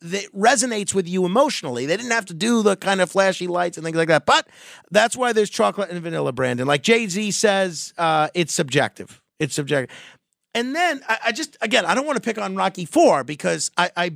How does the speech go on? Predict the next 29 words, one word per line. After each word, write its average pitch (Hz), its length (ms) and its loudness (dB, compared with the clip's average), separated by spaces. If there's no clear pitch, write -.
the 185 160 2
only 254 180 2
reason 208 320 -4
I 185 100 0
mentioned 185 500 -2
the 165 180 -2
absurdity 175 760 2
of 104 140 -8
this 104 400 -4
was 185 640 0
to 185 120 -6
talk 208 320 0
about 170 480 -6
how 190 280 -2
great 170 600 0
of 165 120 0
an 165 80 0
actor 190 360 -2
Carl 165 320 -4
Weathers 180 420 0
is. - 380 -18
But 220 360 0
<laughs> - 920 -12
this 196 320 -2
ridiculous 269 840 0
speech - 1040 -4
that 170 240 2
Rocky 214 560 0
gives 165 560 -4